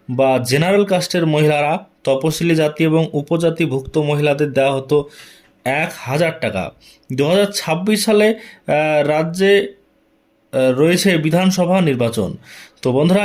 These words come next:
ইতিমধ্যে লক্ষ্মীর ভাণ্ডার প্রকল্প নিয়ে কি খবর আশা করছি বুঝতে পারছেন। লক্ষ্মীর ভাণ্ডার প্রকল্পে দু হাজার ছাব্বিশ সালে এবার ভোট আছে, তার আগেই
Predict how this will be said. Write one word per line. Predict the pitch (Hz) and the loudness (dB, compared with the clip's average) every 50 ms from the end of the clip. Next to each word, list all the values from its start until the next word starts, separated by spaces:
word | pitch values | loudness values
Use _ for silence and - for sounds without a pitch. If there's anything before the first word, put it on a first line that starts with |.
| 202 - | 0 -2
ইতিমধ্যে | - 165 - 208 208 214 202 214 220 | -2 0 0 2 2 2 2 2 2
লক্ষ্মীর | 214 196 196 190 190 190 - - 233 226 202 | 2 2 2 0 -2 -4 -4 -2 0 2 2
ভাণ্ডার | 208 208 214 220 226 220 | 4 4 4 4 2 2
প্রকল্প | 214 220 214 202 208 220 220 214 220 220 | 0 0 -2 0 0 0 0 2 2 2
নিয়ে | 220 208 196 165 127 120 123 - - - | 2 4 2 2 0 -2 -4 -8 -8 -4
কি | 202 185 - - | -4 -4 -4 -4
খবর | - - 170 165 165 139 - - - - - _ _ - - | -4 -4 -2 0 2 2 2 0 -2 -6 -16 _ _ -14 -10
আশা | - 143 151 170 160 | -8 -6 -4 -2 -2
করছি | 156 160 156 - 175 | 0 -2 -2 -2 -2
বুঝতে | 156 135 135 127 - 143 | -2 -2 -4 -4 -4 -2
পারছেন। | 123 123 117 117 - 113 95 90 - - - - - - - _ - | 0 0 0 -2 -2 -6 -6 -8 -10 -14 -20 -20 -20 -20 -12 _ 0
লক্ষ্মীর | 127 139 160 156 - - 226 220 | 2 2 2 2 0 0 0 2
ভাণ্ডার | 196 220 220 214 226 220 214 | 2 2 2 2 2 2 2
প্রকল্পে | 208 202 196 208 208 208 190 185 151 139 131 - - | 2 2 4 4 4 4 4 2 2 2 0 -2 -2
দু | 139 147 160 | 0 0 2
হাজার | 170 175 185 180 185 - | 2 2 0 0 -2 -4
ছাব্বিশ | - - 170 165 175 180 190 214 208 - - | -6 -6 -6 -6 -4 -2 -2 -2 -2 -2 0
সালে | 208 180 151 117 101 - - - - - - - - _ _ - | 0 2 2 0 0 -2 -6 -14 -20 -18 -18 -18 -18 _ _ -4
এবার | 135 143 147 143 127 107 | -2 0 0 0 0 -2
ভোট | 107 104 127 156 170 175 | -2 0 0 2 2 2
আছে, | 202 185 180 - 151 | 2 0 0 0 -2
তার | 151 - 160 165 160 - - | -2 -2 -2 -2 -2 -4 -6
আগেই | 117 139 160 175 185 160 107 | -6 -4 -2 0 0 0 0